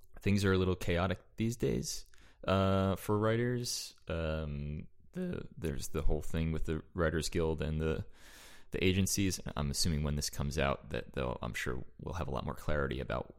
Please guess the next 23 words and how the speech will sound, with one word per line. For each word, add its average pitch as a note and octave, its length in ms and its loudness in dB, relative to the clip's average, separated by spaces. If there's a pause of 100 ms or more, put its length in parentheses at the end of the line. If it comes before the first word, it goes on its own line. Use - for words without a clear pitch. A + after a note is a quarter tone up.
(100)
what - 300 -4
is D#2+ 120 -6
gonna C#2 180 -2
happen, D#2+ 300 -2
'cause - 180 -12
right D#2+ 220 2
now, C#2+ 200 0
as - 180 -2
of C#2+ 120 -4
this D2+ 200 -2
recording, D#2 340 2
we B1+ 60 -2
have - 100 -4
no D#2+ 180 4
idea C2+ 220 0
what's - 140 -4
gonna - 160 -4
happen. - 420 -4 (400)
Um, B1+ 340 -4
we, - 200 -6 (600)
I - 60 -2
don't C2+ 120 -4
know. G#1+ 140 -4